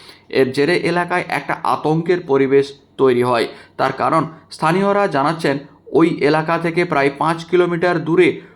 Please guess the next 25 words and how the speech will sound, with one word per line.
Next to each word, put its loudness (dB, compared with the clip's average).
কুড়িটির 0
মতো -2
বিভিন্ন 0
রকম -2
জঙ্গল 0
থেকে -2
আসা -2
হাতির -2
একটি 0
দল 2
সেখানে -4
রয়েছে। 0
ফলে 2
সেই 2
হাতি -2
কয়েকদিন -2
ধরে 0
যে 0
ক্ষতি -4
করেছে -2
চাষের, 0
তা 2
নিয়ে -2
আতঙ্কিত -2
ছিল 0